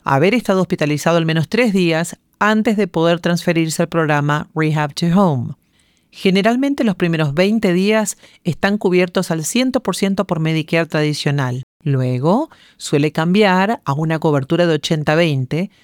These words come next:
donde el seguro cubre el ochenta por ciento y el paciente se hace cargo del otro veinte por ciento.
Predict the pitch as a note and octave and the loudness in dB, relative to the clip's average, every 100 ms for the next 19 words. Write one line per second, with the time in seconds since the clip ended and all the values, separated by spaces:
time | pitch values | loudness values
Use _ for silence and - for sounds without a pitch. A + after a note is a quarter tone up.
0 | _ - G3 G3+ G#3 G3 F3 G3+ G3 F#3+ | _ 0 2 2 0 -2 0 2 0 0
1 | E3 D3 C#3+ E3 C3 C3 - G#3 A3 B3+ | 0 0 -4 -6 -6 -6 -2 0 0 0
2 | A3+ - E3+ D#3+ F3+ F#3 - _ F#3+ G#3 | 0 0 -2 0 -2 -2 -8 _ 0 0
3 | G3+ A3 F#3+ F3+ F3+ F3+ E3+ F3+ F3 D#3 | 2 -2 0 -2 -2 -4 -4 -4 -2 -2
4 | D#3 D#3+ F3 _ D#3+ D#3+ F#3+ E3+ D3+ C3+ | 0 -2 -2 _ 0 2 2 2 2 0
5 | B2+ - A#2 - A#2 A2+ - | -2 -6 -8 -8 -10 -12 -20